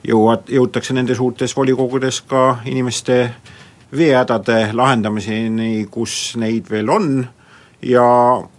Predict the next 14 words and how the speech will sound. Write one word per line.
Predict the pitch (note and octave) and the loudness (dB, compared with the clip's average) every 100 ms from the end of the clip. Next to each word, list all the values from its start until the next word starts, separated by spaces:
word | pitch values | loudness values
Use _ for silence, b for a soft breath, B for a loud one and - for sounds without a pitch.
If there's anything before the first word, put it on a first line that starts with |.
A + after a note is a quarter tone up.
| _ - | _ -10
neid | G2 G#2 - | -4 -2 0
kohti | B2 - - | 0 0 -2
on, | G3+ A#2 | -2 -2
kuigi | - A#2 B2+ | 0 2 4
üldiselt | F3+ B2+ G#2 G#2 A2+ | 4 4 0 -2 -2
on | B2 | -2
Eestis | - A2 | -2 0
olukord | B2 G#2+ G#2 | 0 2 0
väga | B2 A#2+ A2 | -2 0 2
hea | A2+ A2+ G2+ F#2 F#2+ G2 | 4 4 2 2 0 0
joogivee | G#2 G2+ F#2+ F#2+ | -2 0 -2 -2
kättesaadavuse | G#2 G2+ F#2 G2 F#2 F2+ F#2 G2 | -4 -6 -6 -4 -2 -4 -4 -6
ja | F#2 | -4
kanalisatsiooniga. | F#2+ F#2+ G2 F2+ G#2+ G2 E2 | -4 -4 -8 -8 -6 -6 -6